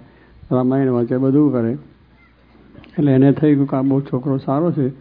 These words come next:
સેવા કરે છે, બહાર સુ-, આશ્રમ વારી નાખે છે, સાફ સૂફ કરે છે,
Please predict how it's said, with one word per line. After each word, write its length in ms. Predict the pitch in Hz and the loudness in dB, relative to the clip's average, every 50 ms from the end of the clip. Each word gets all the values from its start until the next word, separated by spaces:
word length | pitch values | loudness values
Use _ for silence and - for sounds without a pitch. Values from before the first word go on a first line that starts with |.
| - - - _ _ - - | -20 -20 -20 _ _ -6 0
સેવા 260 | - 135 135 135 131 | 2 2 2 2 -2
કરે 300 | 123 123 131 123 120 120 | -2 -2 -2 -2 -2 -2
છે, 120 | 120 120 | -2 -2
બહાર 320 | 117 120 123 123 131 131 135 | -2 -2 -2 -2 0 -2 -2
સુ-, 880 | 123 131 - - - 127 117 143 139 147 165 - - 120 120 123 135 139 | -4 -6 -10 -4 -2 -2 -2 -2 -4 -8 -10 -6 -4 -2 -2 -2 -4 -6
આશ્રમ 360 | 135 117 117 - - 131 127 | -6 -8 -6 -2 0 0 2
વારી 240 | 127 127 123 131 131 | 2 0 0 0 0
નાખે 320 | 127 123 123 120 135 139 123 | 0 -2 -4 -4 -4 -4 -4
છે, 140 | 120 120 | -2 -4
સાફ 340 | 120 117 - 131 127 120 123 | -4 -4 -4 -4 -4 -4 -4
સૂફ 160 | - 139 131 131 | -4 -4 -4 -2
કરે 200 | 131 123 120 120 | -2 -2 -2 -2
છે, 140 | 127 123 117 | -2 -4 -6